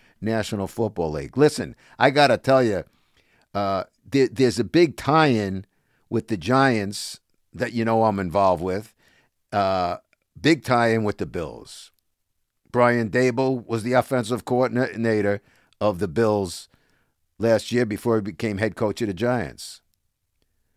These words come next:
Joe Schoen was assistant G M with the Bills before he became G M of the Giants. You know, there are a lot of people in the organization now who were with the Bills, now with the Giants,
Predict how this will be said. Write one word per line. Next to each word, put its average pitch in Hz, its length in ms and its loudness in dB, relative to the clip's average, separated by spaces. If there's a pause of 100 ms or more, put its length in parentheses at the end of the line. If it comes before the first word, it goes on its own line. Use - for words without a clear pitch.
(400)
Joe 123 220 2
Schoen 117 580 0 (260)
was 104 220 -4
assistant 120 520 0
G 101 180 -4
M 101 380 -2
with - 160 -14
the - 80 -4
Bills 110 300 -2
before 117 420 -2
he 117 60 0
became 110 340 -4
G 98 180 -6
M 110 120 -4
of 107 80 -8
the 107 60 -10
Giants. 107 640 -4 (1400)
You 123 120 -2
know, 127 140 -2
there 127 160 2
are 127 40 6
a 123 40 6
lot 147 220 6
of 139 100 2
people 139 300 0
in 131 80 2
the 135 140 0
organization 135 800 0 (960)
now 127 540 4
who 123 80 2
were 120 160 4
with 120 220 0
the 123 80 -2
Bills, 127 480 0
now 123 180 0
with 120 200 -4
the 127 100 -2
Giants, 135 760 -2